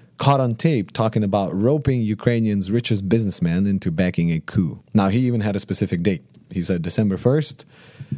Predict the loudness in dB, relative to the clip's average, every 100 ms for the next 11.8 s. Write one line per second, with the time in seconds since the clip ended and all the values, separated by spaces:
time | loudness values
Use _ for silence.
0 | -10 -4 -2 -2 -2 -2 -2 -4 -6 -8
1 | -16 -14 -14 -14 -6 -2 -2 -4 -4 -2
2 | -2 -6 -8 -10 -8 -6 -6 -8 -8 -8
3 | -10 -10 -20 _ -2 0 0 0 0 -2
4 | -4 0 2 2 0 0 0 0 0 0
5 | 0 0 0 0 0 0 0 0 0 -2
6 | 0 -2 -2 0 0 0 -4 -4 -4 -6
7 | -8 _ -2 0 0 -2 -2 -2 -6 _
8 | -4 -2 -2 -6 _ -20 -16 -6 -2 -2
9 | 0 0 0 -2 -2 0 0 0 -2 -2
10 | 0 0 0 -2 -2 0 0 2 0 -2
11 | -2 -2 -2 -2 -4 -6 -6 -8